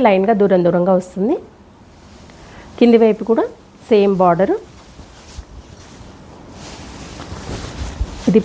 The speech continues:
పళ్ళు, జరీ లైన్స్ వచ్చేసే పళ్ళును. బ్లౌజ్ ఎల్లో కలర్ బ్లౌజ్ వస్తుంది. టూ సైడ్స్ ఇలా బార్డర్ వచ్చి మధ్యలో ప్లెయిన్ ఉంటుంది.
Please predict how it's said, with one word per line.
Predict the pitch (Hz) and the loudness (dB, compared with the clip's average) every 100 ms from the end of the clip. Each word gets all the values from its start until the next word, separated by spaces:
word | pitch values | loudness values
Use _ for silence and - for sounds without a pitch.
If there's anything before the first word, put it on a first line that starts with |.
| 202 | 2
పళ్ళు, | 180 190 349 - - - - - - - - - - - - - - - | 2 2 -2 -4 -14 -16 -18 -20 -20 -20 -20 -20 -20 -20 -20 -18 -12 0
జరీ | 208 220 240 | 4 4 6
లైన్స్ | 226 214 196 | 4 2 -2
వచ్చేసే | 180 180 - 208 202 | -4 -6 -2 -2 2
పళ్ళును. | 180 185 269 508 - - - - - - - - - - - - - - - - - - - - - | 4 4 2 -4 -8 -14 -18 -20 -20 -20 -20 -20 -20 -20 -20 -20 -20 -18 -18 -16 -16 -16 -16 -2 4
బ్లౌజ్ | 226 240 254 262 | 6 6 4 4
ఎల్లో | 220 226 233 | 4 4 4
కలర్ | 220 196 | 2 2
బ్లౌజ్ | 196 185 190 | 2 2 0
వస్తుంది. | - 220 277 523 - - _ - - - | -4 -4 -2 -4 -6 -20 _ -20 -14 -4
టూ | 247 240 | -2 2
సైడ్స్ | 226 214 220 | 2 2 0
ఇలా | 208 | 2
బార్డర్ | 190 190 196 | 4 2 2
వచ్చి | 196 285 | 0 0
మధ్యలో | 170 214 262 262 | 0 -2 -2 -2
ప్లెయిన్ | 185 151 | -2 -2
ఉంటుంది. | 151 - | -6 -12